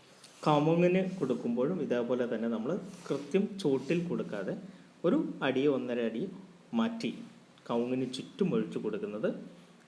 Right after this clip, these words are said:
അതിൻ്റെ വേരുകളിലേക്ക് പെട്ടെന്ന് എത്താൻ സാധിക്കും, സഹായിക്കും. അപ്പോൾ ഇങ്ങനെ നമുക്ക്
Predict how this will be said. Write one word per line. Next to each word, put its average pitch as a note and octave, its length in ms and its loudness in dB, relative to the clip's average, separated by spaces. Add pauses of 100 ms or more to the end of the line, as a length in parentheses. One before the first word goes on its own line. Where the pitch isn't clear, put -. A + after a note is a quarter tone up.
അതിൻ്റെ A2+ 360 0
വേരുകളിലേക്ക് A#2 720 2
പെട്ടെന്ന് A2+ 400 -2
എത്താൻ C3+ 220 -4 (560)
സാധിക്കും, A2+ 420 0 (100)
സഹായിക്കും. A2+ 440 -4 (400)
അപ്പോൾ G3 160 0 (400)
ഇങ്ങനെ A#3 320 8
നമുക്ക് A#2 260 2